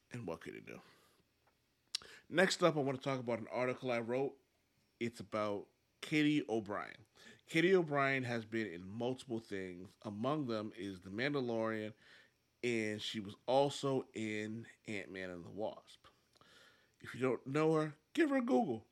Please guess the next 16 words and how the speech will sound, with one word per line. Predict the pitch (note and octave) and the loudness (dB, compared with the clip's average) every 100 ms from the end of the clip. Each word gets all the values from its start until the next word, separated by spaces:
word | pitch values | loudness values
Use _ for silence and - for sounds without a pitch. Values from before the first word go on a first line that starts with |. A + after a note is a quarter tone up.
| _ | _
I'll | A#2+ | 0
take | C3 D3 | 0 -6
a | C3+ | -4
couple | D3+ C3+ | -4 -2
of | C3 | -2
seconds. | C#3+ B2+ C#3 - E3 | 0 -2 -4 2 4
Actually, | F#3 G3 | 4 4
you | D#3+ | 4
know | E3 | 6
what? | E3+ - | 4 2
You | A#2 B2 | -6 -4
can | A#2 | -2
pause | A#2 F2+ D#2 | -4 -4 -8
it. | - - - - _ | -18 -20 -20 -20 _
Katy | - E3+ E3+ | 2 6 8
O'Brien | E3+ C#3+ C3 A#2+ A#2+ A#2 A#2 | 6 4 2 2 0 -2 -6